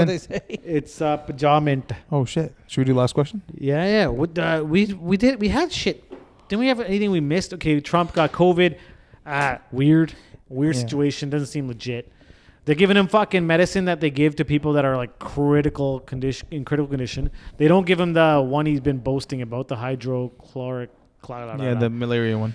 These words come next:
Speaker 3: So a conspiracy I'll buy into is that this is just a fucking ploy to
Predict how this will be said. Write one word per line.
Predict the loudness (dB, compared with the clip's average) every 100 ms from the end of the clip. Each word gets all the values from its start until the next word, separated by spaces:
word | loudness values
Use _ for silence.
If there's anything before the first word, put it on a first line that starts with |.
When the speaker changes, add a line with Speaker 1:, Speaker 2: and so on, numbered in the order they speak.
| -2
Speaker 3:
So | 6 8 8 4
a |
conspiracy | 0 -2 0 2 2 2 4
I'll | 6 8
buy | 8 6 6
into | 4 2 4 6
is | 6 6
that | 4
this | 4 2
is | 0
just | 0 -2 -4
a |
fucking | -4 -4 -6 -6 -6 -8 -12 -8
ploy | -2 0 2 0
to | -4 -6 2 4 4 4 0